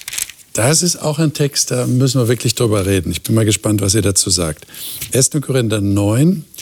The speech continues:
vierundzwanzig bis siebenundzwanzig.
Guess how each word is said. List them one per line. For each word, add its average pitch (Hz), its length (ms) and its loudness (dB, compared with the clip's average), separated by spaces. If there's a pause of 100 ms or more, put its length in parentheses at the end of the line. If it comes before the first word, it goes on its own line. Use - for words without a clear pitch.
(120)
vierundzwanzig 143 840 0
bis - 340 2
siebenundzwanzig. 90 1500 -2